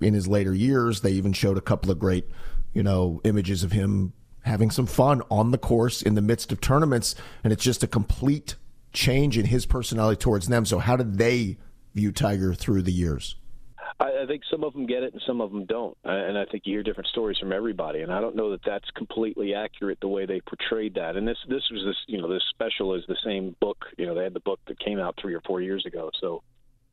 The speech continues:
Speaker 2: I went through the book when it came out. Uh, Tiger didn't, he wasn't a locker room guy. He'd come out of the parking lot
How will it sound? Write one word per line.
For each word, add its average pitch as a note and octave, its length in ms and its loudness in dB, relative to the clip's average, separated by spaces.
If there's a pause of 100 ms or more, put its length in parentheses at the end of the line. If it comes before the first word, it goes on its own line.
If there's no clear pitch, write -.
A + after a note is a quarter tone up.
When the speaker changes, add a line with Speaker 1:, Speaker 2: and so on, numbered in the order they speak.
(120)
Speaker 2:
I G#2 80 -2
went G2+ 260 -4
through A#2+ 140 -2
the G2 100 -4
book G2+ 300 -6
when F#2 140 -4
it F2+ 100 -8
came F#2+ 260 -4
out. G#2 260 -2 (540)
Uh, D3 200 0 (200)
Tiger F3 260 -2
didn't, D#3 280 -4
he A#2+ 120 -4
wasn't C#3 280 -2
a C3 40 -2
locker C3 280 -4
room G2 180 -4
guy. F#2 300 -4
He'd G#2+ 140 -6
come G#2+ 160 -2
out C3 120 0
of D3+ 60 2
the C3+ 60 2
parking C3+ 340 -2
lot A2+ 240 0